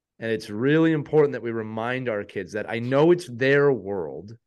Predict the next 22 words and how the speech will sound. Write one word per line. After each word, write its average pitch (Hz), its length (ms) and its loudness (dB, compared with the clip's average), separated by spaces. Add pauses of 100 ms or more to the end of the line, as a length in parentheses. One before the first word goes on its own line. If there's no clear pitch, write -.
(240)
but 101 220 -6
you 147 120 4
have 139 240 0
to 147 80 2
remind 120 580 2
them 104 140 -2
that 92 140 -6
that 110 200 0
is 98 140 -4
not 104 260 -8
the 95 80 -6
world 90 500 -4 (640)
and 104 140 -4
that 107 160 0
it 107 120 2
is, 104 360 -4
you 110 220 -8
really 131 480 6
should 120 260 0
not 107 480 -2 (180)
identify 104 960 -6 (640)
as 110 280 -4